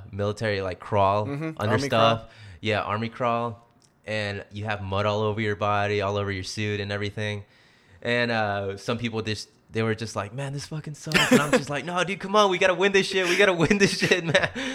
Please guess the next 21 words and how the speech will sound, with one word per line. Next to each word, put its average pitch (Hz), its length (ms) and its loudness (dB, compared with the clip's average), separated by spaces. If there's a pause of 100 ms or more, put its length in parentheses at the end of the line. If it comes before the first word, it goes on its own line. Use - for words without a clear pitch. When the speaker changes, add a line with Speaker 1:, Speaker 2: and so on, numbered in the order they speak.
(260)
Speaker 2:
Gotta 120 120 -6
Speaker 1:
Like, 131 120 0
Speaker 2:
hype 156 240 2
'em 147 140 -2
up. 151 260 2
Speaker 1:
yeah, 127 320 4
hype 127 220 2
'em 120 160 0
up. 117 340 4
There 117 80 2
was 117 100 -2
definitely 131 360 -2
some 120 160 -4
emotional 107 480 0
times 107 440 -4
where 98 80 -6
people 101 220 -8
were 98 100 -6
crying 101 420 -8
because 92 680 -10
injuries. 95 760 -8